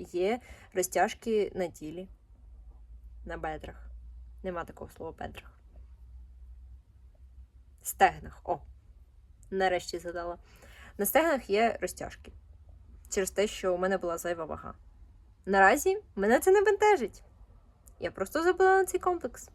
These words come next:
<laughs> Пупс. Ось у кого немає комплексів. Бо він ідеальний пес. Ідеальний пес.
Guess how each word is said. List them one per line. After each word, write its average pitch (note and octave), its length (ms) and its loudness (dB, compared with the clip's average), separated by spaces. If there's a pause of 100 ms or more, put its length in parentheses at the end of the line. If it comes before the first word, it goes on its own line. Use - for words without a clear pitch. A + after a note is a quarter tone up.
(680)
<laughs> C#4+ 100 2 (1700)
Пупс. - 440 0 (560)
Ось - 240 2
у A3+ 60 -4
кого C#4+ 280 2 (400)
немає G#3 360 -2
комплексів. F#3 640 -12 (800)
Бо G#3+ 80 -2
він D#4+ 280 2
ідеальний A3+ 600 6
пес. - 640 -2
Ідеальний B3 840 2
пес. G#3+ 640 -4